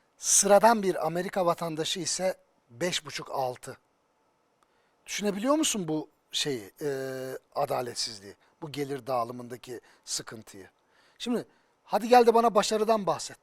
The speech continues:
Bunun hesabı sorulmayacak mı kardeşim? Ben hesabına sorulacağını bildiğim, inandığım için o yolda kendimi başarılı kılabilirim. Ve o manada elimden gelen o artık bir buçuğun buçuğunu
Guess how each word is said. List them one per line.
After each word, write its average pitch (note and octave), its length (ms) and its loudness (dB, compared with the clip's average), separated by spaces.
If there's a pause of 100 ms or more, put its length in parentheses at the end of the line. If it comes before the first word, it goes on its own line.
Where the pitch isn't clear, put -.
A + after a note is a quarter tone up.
(800)
Bunun B3+ 160 2
hesabı G#3+ 380 4
sorulmayacak G3 640 -2
mı C3 80 -16
kardeşim? A#2 460 -12
Ben G#3 260 2 (180)
hesabına F3 640 2
sorulacağını D#3 760 -4 (320)
bildiğim, D#3 600 -6
inandığım E3+ 540 -2
için G#3 300 -4 (340)
o C4+ 160 12
yolda G3+ 320 12
kendimi E3+ 480 -2
başarılı D3 440 -4
kılabilirim. A#2+ 460 -8 (840)
Ve D#3 60 0
o F#3 180 8
manada G3 600 6 (420)
elimden G#3+ 500 0
gelen D3+ 180 -2
o G#3 280 4
artık F3+ 320 4
bir F#3 360 -2
buçuğun F#3 420 -2
buçuğunu B3 580 4